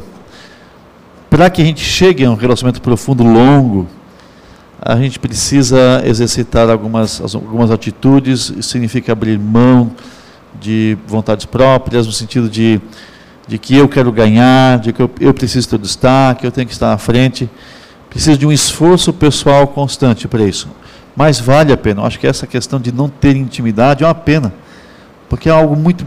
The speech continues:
muito prazeroso e bonito quando você pode ter intimidade com alguém, alguém que consegue te ler na alma aquilo que você é, alguém com quem você pode realmente abrir o coração, que te conhece profundamente, que não vai te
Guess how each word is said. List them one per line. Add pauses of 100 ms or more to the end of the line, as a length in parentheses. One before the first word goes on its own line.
(140)
muito (200)
prazeroso
e
bonito
quando
você
pode
ter
intimidade
com
alguém,
alguém
que
consegue (500)
te
ler
na
alma
aquilo
que
você
é, (720)
alguém (140)
com
quem
você
pode
realmente
abrir
o
coração,
que
te
conhece
profundamente, (560)
que
não
vai
te